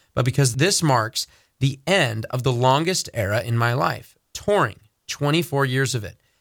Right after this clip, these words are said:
This summer will be my last tour. I am so encouraged and hopeful and excited and joyful about the next chapter, but to a large extent, I have no idea what it will look like. I just want to glorify God the best way that I can.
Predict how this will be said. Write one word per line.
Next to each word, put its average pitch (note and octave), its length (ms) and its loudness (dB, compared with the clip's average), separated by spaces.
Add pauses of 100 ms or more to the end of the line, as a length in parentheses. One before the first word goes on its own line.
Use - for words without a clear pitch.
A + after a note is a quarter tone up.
(140)
This E3+ 240 4
summer C3+ 400 0
will A#2 140 -2
be B2 140 2
my C3 180 4
last C3 360 -2
tour. C#3+ 320 -6 (240)
I C#3 120 2
am E3+ 100 4
so G3+ 340 0
encouraged A#2 540 -4
and D#3 140 -2
hopeful E3+ 480 -4
and C#3+ 100 0
excited D#3+ 580 -2
and B2+ 220 0
joyful E3+ 480 -2 (340)
about G#2+ 220 0
the C3 60 0
next C3+ 300 0
chapter, - 520 -4 (240)
but A#2+ 120 -2
to D#3+ 120 2
a - 20 4
large D#3 400 2
extent, - 520 -4 (320)
I A#2 80 0
have C#3 180 2
no D#3 460 2
idea D#3+ 420 0
what G#2+ 300 -4
it A#2+ 140 -6
will C3+ 140 2
look D3 240 -2
like. - 280 -10 (320)
I A2+ 80 2
just F3 260 2
want D3+ 200 2
to C#3 80 -4
glorify C3 600 0
God G#2+ 340 -4
the G#2+ 100 -2
best D#3+ 440 0
way A#2 220 0
that G#2+ 140 -4
I G2+ 120 -2
can. C3+ 380 -4